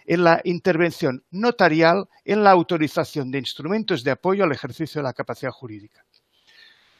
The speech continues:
Nosotros creemos que el proyecto de ley mejoraría sensiblemente si se abriera la posi-, a la posibilidad de estos acuerdos de apoyo.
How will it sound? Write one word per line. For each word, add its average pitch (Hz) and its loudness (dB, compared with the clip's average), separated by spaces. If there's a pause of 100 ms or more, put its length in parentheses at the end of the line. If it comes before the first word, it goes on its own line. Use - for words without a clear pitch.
(320)
Nosotros 214 0
creemos 165 2
que - -2
el 160 2
proyecto 175 0
de 175 4
ley 175 4
mejoraría 151 0
sensiblemente 151 -4
si - -8
se - -4
abriera 160 2
la 165 4
posi-, 147 -6
a 151 0
la 139 4
posibilidad 160 0
de 151 -2
estos 147 -4
acuerdos 135 -4
de - -4
apoyo. 101 -12